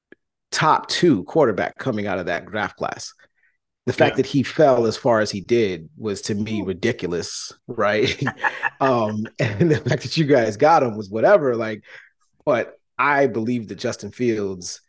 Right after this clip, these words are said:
Speaker 1: in very short amount of time, will be the best quarterback in this division. Now, whether that means that the Bears are going to be good enough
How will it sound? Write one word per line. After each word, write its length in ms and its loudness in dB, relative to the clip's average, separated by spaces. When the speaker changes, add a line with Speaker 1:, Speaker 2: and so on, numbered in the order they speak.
Speaker 1:
in 280 2
very 380 8
short 520 2
amount 300 -2
of 60 -10
time, 460 -2
will 100 -4
be 100 -4
the 100 -10
best 200 -6
quarterback 400 -4
in 60 -4
this 120 -10
division. 400 -6
Now, 120 4
whether 220 8
that 200 4
means 180 0
that 100 0
the 80 -6
Bears 380 -2
are 80 -6
going 320 -8
to 140 -8
be 440 -8
good 160 0
enough 320 -4